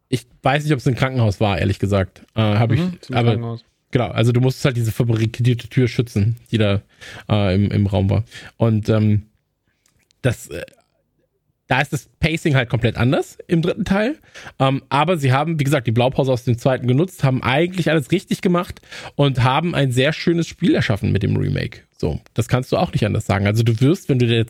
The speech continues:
Speaker 1: wenn dir der Zweier gefiel, wirst du mit dem Dreier auch Spaß haben, definitiv. Ähm, was halt einfach dann, ähm, also d-, das Problem daran war nur, ähm, und das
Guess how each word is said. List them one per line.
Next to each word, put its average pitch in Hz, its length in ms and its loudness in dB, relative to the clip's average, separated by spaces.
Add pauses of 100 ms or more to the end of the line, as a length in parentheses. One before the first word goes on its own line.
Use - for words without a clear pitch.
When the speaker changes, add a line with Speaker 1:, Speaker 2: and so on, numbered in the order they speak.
Speaker 1:
wenn 135 160 0
dir 123 80 2
der 117 140 0
Zweier 196 320 -2
gefiel, 170 380 0
wirst 156 160 0
du 147 40 2
mit 127 120 0
dem 120 100 0
Dreier 120 260 0
auch 117 120 -2
Spaß - 380 -4
haben, 123 180 -4
definitiv. 113 640 -2 (420)
Ähm, 113 300 0 (260)
was 135 200 -2
halt 143 240 -2
einfach 143 340 -2
dann, 139 380 -2 (400)
ähm, 117 420 2 (2000)
also 147 200 -2 (640)
d-, 156 180 2
das 156 220 0
Problem 165 420 2
daran 190 300 0
war 160 180 2
nur, 180 460 2 (400)
ähm, 139 220 0
und 127 120 -2
das - 240 -4